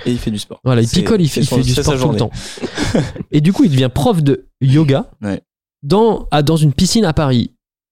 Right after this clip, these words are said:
Speaker 2: Dans les élèves, il y a plein d'acteurs, notamment Didier Bourdon. Il devient ami avec Didier Bourdon. À ce moment-là, le mec, il dort dehors, mais il est prof de yoga, et Didier Bourdon lui dit, « Mais tu, tu crèches où ? » Il lui dit, « Bah, il est dehors sur les bancs de Paris. »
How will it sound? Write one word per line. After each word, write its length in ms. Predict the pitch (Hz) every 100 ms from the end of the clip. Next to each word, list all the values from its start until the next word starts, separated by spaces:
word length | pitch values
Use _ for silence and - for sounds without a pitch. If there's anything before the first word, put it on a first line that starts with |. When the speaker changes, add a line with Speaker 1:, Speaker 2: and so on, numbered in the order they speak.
| -
Speaker 2:
Dans 180 | 160 214
les 200 | 214 175
élèves, 200 | 170 165
il 40 |
y 40 | 120
a 40 |
plein 140 | - 196
d'acteurs, 480 | 151 - 139 190 _ _
notamment 440 | 135 147 147 147 143
Didier 220 | 131 117
Bourdon. 340 | 113 127 190 254
Il 140 | 160
devient 300 | 143 139 135 -
ami 300 | 165 180 151
avec 160 | 127
Didier 260 | 120 120 117
Bourdon. 340 | 110 104 139 - - - - -
À 100 | 165
ce 140 | -
moment-là, 360 | 202 196 185 180
le 120 | 160
mec, 240 | 156 147
il 80 | 123 113
dort 240 | 170 226
dehors, 460 | 214 175 147 120 - _ _ _
mais 120 | 175
il 80 | 190
est 40 | 175
prof 220 | - 151
de 80 | 143
yoga, 340 | 135 120 143 196
et 80 | 143
Didier 260 | 143 139
Bourdon 400 | 139 127 135 196
lui 180 | 185 127
dit, « 120 | 151
Mais 80 | 156
tu, 220 | - 131
tu 100 | 147
crèches 300 | 135 - 139
où ? » 60 | 214
Il 60 | 143
lui 80 |
dit, « 120 | 117 131
Bah, 320 | 64 64 69
il 220 | 82 87
est 100 | 85
dehors 300 | 107 104 143
sur 120 | -
les 60 | 110
bancs 180 | 120 120
de 40 |
Paris. » 280 | 110 92